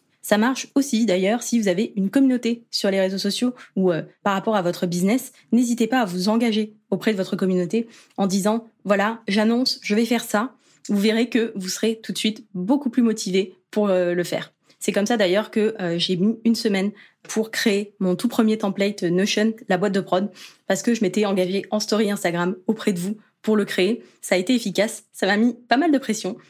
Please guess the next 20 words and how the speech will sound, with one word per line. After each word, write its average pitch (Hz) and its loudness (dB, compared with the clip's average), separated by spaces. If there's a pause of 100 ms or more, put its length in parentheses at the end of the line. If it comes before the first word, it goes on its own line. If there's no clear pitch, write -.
(200)
mais 220 2
à 196 -2
la 180 2
fin 254 0
de 240 2
la 185 2
semaine, 180 -4
au 190 0
moins, 180 0
le 208 0
template 185 -2 (120)
était 190 0
créé. - -6 (1080)
Dixième 294 2
et 220 0
dernière 233 2
astuce 226 -2
de 262 0
ce - -4
podcast, 214 -2